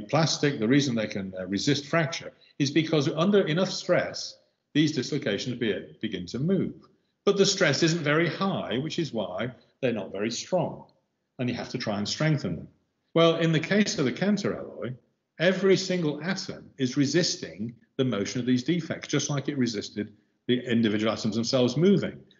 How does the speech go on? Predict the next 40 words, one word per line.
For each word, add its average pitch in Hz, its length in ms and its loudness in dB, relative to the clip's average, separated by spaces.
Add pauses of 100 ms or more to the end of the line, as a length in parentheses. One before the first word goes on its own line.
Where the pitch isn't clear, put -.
(120)
That 180 180 2
is 170 160 4
why, 139 580 0 (280)
although 135 300 6
they're 151 120 2
still 147 280 0
very, 151 360 4
very 113 380 0
enormous, 120 420 -2 (300)
got 127 140 -4
enormous 139 360 0
amounts 120 320 -2
of 104 140 -6 (260)
ability 113 400 0
to 101 120 -2
resist 101 280 -2
fracture 147 420 0
and, 101 180 -2
and 104 180 -2
be, 104 320 0 (360)
uh, 101 180 -2
deformed 160 500 2
very 90 280 0
easily, 90 380 -4
it's 139 180 -8
why 139 220 2
they 135 320 0 (240)
nevertheless 113 540 0
have 110 180 -6
very 113 220 2
high 107 160 -6
strength, 104 360 -4
because 113 180 -6
the 120 80 0
dislocations 110 580 -4
are 107 40 -6
very 101 300 -4
hard 85 280 -14
to 107 100 -10
move. 101 300 -4